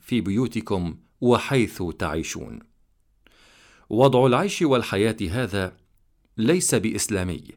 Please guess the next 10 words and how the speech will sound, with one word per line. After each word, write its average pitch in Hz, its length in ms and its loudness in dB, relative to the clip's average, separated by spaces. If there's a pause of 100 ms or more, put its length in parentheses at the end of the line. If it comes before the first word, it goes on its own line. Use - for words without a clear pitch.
(720)
في - 120 2
الإسلام 117 680 0 (480)
يجب 98 420 -2
أن 113 200 0
يتمتع 131 640 -2
الناس 113 380 -2
بالحد 98 560 -2
الأدنى 101 540 -2
من 104 180 0
الرفاه، 90 560 -4